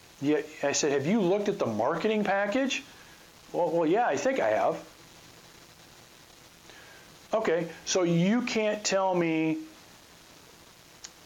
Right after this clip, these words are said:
whether that's laundry income or what that is." And so what he says to me is, "Well, I know it's not laundry income because all of those units have separate laundry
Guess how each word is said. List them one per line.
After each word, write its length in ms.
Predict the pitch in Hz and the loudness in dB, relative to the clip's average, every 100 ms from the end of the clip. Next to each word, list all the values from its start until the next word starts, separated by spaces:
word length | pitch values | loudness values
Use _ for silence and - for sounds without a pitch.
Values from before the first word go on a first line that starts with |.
| - | -6
whether 260 | 151 190 175 | -2 2 2
that's 240 | 165 156 | 2 0
laundry 460 | 165 175 180 170 165 | 0 0 2 2 0
income 340 | 165 160 156 | -2 -2 0
or 60 | 143 | 2
what 220 | 139 139 | 2 0
that 200 | 139 120 | 0 0
is." 320 | 107 - - - | 0 -4 -12 -6
And 100 | 139 | -4
so 120 | 139 165 | 0 2
what 140 | 156 | 2
he 60 | 147 | 2
says 300 | 285 - - | 2 0 0
to 120 | 160 | 0
me 220 | 143 135 | 2 2
is, 280 | 143 135 127 - | 2 2 -2 -2
"Well, 180 | 175 165 | 0 2
I 100 | 160 | 2
know 160 | 214 | 2
it's 180 | 220 - | 0 0
not 280 | 175 185 170 | 0 0 0
laundry 380 | 170 165 151 165 | 0 2 2 2
income 380 | 190 - 127 123 | 0 -2 -2 0
because 400 | 123 131 123 - - - - - - | 0 0 0 -4 -12 -16 -18 -14 -2
all 280 | 160 180 | 0 2
of 60 | 175 | 2
those 260 | 165 151 147 | 2 2 2
units 320 | 156 151 147 | 2 0 0
have 220 | 143 123 | 0 0
separate 640 | - - 151 151 147 135 | 0 0 0 0 -2 -2
laundry 560 | 120 131 131 123 123 123 | -2 0 0 0 0 0